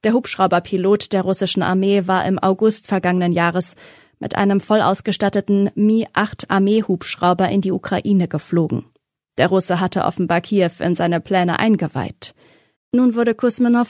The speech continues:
vergangene Woche in einer Tiefgarage in der südspanischen Stadt Villajojosa bei Alicante mit mehreren Schusswunden tot aufgefunden.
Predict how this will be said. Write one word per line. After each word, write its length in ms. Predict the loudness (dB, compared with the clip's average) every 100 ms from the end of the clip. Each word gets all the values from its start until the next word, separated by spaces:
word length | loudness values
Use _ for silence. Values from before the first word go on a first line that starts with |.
| -2
vergangene 500 | 0 2 2 2 2
Woche 220 | 0 0
in 80 | 2
einer 180 | 2
Tiefgarage 640 | 2 -2 0 0 2 2 2
in 80 | 2
der 100 | 2
südspanischen 680 | 0 -2 -2 0 0 0
Stadt 340 | -2 0 -2 0
Villajojosa 880 | 0 2 2 2 0 2 0 2 0 0 -10 -18 -2
bei 160 | 0
Alicante 640 | 2 2 2 2 2 2 2
mit 300 | 0 -2 0
mehreren 400 | 2 2 0 0
Schusswunden 720 | 0 0 0 0 2 2 0
tot 320 | 0 -2 2
aufgefunden. 880 | 0 0 -6 -6 -6 -6 _ -16